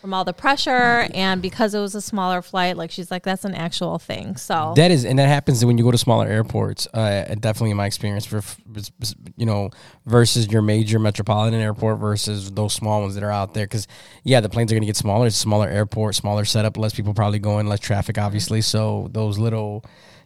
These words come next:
Speaker 2: you know, like, American Airlines doubles down on the American Eagle, you know, and it's like those little two-seaters where you and the person next to you are, like, elbow to elbow. Um, can't even fit your luggage in the top. They automatically have to check your luggage in.
Speaker 1: I felt like the seats were spacious.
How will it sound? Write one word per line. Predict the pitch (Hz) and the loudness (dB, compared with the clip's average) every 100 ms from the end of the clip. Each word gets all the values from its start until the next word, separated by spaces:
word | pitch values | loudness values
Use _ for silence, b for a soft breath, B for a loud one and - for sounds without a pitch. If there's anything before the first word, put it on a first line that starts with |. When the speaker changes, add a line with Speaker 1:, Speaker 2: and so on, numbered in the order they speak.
| - | 0
Speaker 2:
you | |
know, | 110 | 2
like, | - 98 | 4 2
American | 101 73 104 107 104 | -2 -2 0 0 2
Airlines | 104 104 104 101 | 0 2 2 0
doubles | 98 107 104 98 | -2 -2 0 0
down | 104 104 | 0 2
on | 104 | 2
the | 104 | 0
American | 101 101 101 101 117 | 0 0 0 2 4
Eagle, | 156 107 95 78 65 | 4 4 -2 -4 -4
you | 104 | -2
know, | 101 | 0
and | 104 | 0
it's | 95 | 0
like | 98 | 0
those | 98 95 | -2 -2
little | 104 | -2
two-seaters | 101 - 117 - 110 104 | -2 0 0 0 -2 -4
where | 98 104 | -4 -4
you | 101 | -2
and | 107 | 0
the | 98 | 0
person | 110 104 | 0 -2
next | 101 101 - | -4 -4 -4
to | |
you | 104 | -4
are, | |
like, | 104 104 | -4 0
elbow | 110 104 107 | 0 2 0
to | 104 | 0
elbow. | 104 104 101 98 - | 0 0 -2 -4 -4
Um, | 101 101 101 95 - B - | -2 -2 -2 -6 -10 B -4
can't | 135 120 | 0 2
even | 120 | 2
fit | 107 123 | 0 0
your | 117 | 2
luggage | 104 107 107 | 2 2 0
in | 107 | -2
the | |
top. | 101 107 104 - | -2 -2 -2 -4
They | 101 | -4
automatically | 101 101 104 104 | -4 -4 -6 -6
have | 104 | -6
to | 101 | -4
check | - 104 | -4 -2
your | 107 | 0
luggage | 98 101 98 | 0 0 0
in. | 104 101 95 B B - | 0 0 -4 B B -2
Speaker 1:
I | 247 | 0
felt | 277 508 453 | 2 2 2
like | 294 | 2
the | 247 | 0
seats | - 285 - | -2 -6 -2
were | 302 | -2
spacious. | 302 - 208 226 311 330 403 - | -2 2 2 4 4 4 2 -4